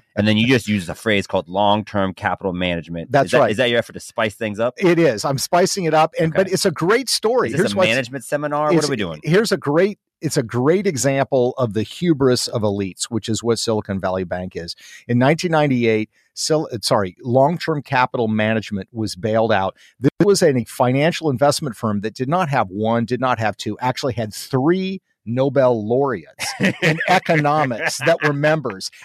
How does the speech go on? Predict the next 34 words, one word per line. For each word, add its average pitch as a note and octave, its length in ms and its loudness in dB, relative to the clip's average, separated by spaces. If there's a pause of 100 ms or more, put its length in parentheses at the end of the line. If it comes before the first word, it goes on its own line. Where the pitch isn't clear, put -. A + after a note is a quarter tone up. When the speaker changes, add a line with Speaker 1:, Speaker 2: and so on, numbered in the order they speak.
Speaker 2:
and F3 160 2
it E3 140 0 (100)
freaking F#3 680 -2 (160)
crashed D#3 760 0 (200)
and C3+ 320 -2
burned. D3 340 2 (960)
And D#3 160 2
the D3+ 140 2
F F3 240 2
D G#3 180 -2
I F3 140 4
C, D#3 380 0
the, C3+ 180 0
the, A#2+ 180 -4
the A#2+ 160 -6
federal E3 380 2
government, C3+ 520 2 (200)
had F3 160 2
to F3 80 0
get, C#3+ 220 2
I C#3+ 60 2
think B3+ 180 -4
it G#3 80 -4
was - 180 -6
thirteen G3 640 -2
banks B2+ 640 -2 (240)
to G3+ 140 2
rescue E3+ 540 0
these C3 220 -2
guys A#2 380 -2
'cause C#3+ 160 -4
they D3 140 2
had C3+ 120 -2
th-, - 520 -16